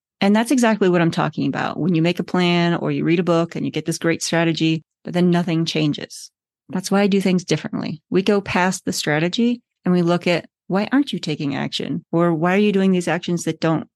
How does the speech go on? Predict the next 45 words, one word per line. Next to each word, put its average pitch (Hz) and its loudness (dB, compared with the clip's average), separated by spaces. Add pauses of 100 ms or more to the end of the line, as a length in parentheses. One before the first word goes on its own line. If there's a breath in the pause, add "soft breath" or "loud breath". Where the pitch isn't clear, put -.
align 165 0
with 165 -4
what 131 -2
you 147 -4
said 233 0
you 175 2
were 131 0
going - -2
to - -10
do? - -10 (400)
And 185 2
you 185 4
know 185 4
what 190 2
I 185 2
tell 175 0 (100)
my 185 -2
clients 165 -4
that 170 0
are 165 4
afraid 160 0
of 165 0
not 160 0
taking 170 -4
action 165 -2
or 156 -4
that 143 -2
it's 147 -6
going 170 0
to 170 0
be 170 0
difficult? 170 -4 (460)
I 180 2
tell 160 2
them, 165 2
"It's 190 -4
only 196 2
as 208 -2
difficult 170 -4
as 160 -4
you 160 -2
decide 160 -4
it 165 -2
is. 247 -2 (320)
And 220 2